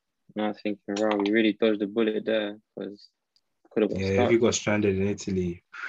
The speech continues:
Speaker 2: you, we'd be coming back speaking Italiano.
Speaker 1: Real,
Speaker 2: Bro,
Speaker 1: real.
Speaker 2: I,
Speaker 1: Be
Speaker 2: I had to, I
Speaker 1: celebrating
Speaker 2: had
Speaker 1: the
Speaker 2: to
Speaker 1: Euros.
Speaker 2: survive.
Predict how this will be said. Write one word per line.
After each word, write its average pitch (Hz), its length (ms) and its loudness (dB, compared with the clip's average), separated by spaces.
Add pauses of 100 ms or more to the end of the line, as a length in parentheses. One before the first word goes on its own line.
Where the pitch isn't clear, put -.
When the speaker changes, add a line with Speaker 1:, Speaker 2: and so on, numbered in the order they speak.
(1800)
Speaker 2:
you, 98 260 4 (120)
we'd 110 220 6
be 113 80 6
coming 113 340 0
back 107 200 0
speaking 95 880 -2
Italiano. 95 760 -4 (1080)
Speaker 1:
Real, 113 240 4
Speaker 2:
Bro, 107 80 -8
Speaker 1:
real. 107 200 2
Speaker 2:
I, 95 160 0
Speaker 1:
Be 107 100 2
Speaker 2:
I 98 40 -2
had 120 300 2
to, 113 160 2
I - 20 -6
Speaker 1:
celebrating 107 80 -4
Speaker 2:
had 107 120 2
Speaker 1:
the 104 40 0
Speaker 2:
to 113 140 2
Speaker 1:
Euros. - 0 -
Speaker 2:
survive. 95 680 -2